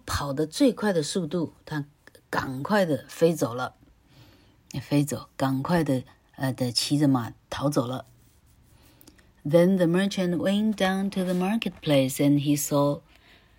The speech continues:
he saw me standing in the crowd. 吃螺丝再一次。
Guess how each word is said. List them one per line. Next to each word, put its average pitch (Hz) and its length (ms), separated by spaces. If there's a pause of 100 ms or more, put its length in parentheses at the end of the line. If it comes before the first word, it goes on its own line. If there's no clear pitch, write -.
(240)
he 165 160
saw 185 320
me 196 300
standing 202 640
in 151 80
the 139 80
crowd. 131 400 (120)
吃 - 220
螺 135 180
丝 151 220
再 156 200
一 143 100
次。 151 260